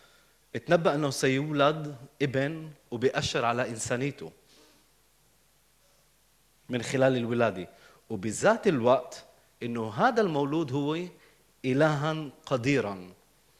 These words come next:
بيأشر طبعًا على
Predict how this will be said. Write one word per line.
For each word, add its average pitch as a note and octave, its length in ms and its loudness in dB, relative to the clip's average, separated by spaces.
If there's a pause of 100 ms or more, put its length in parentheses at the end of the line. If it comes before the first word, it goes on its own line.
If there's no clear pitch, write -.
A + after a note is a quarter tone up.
(1300)
بيأشر C#3 360 2
طبعًا B2+ 340 0
على C#3+ 500 2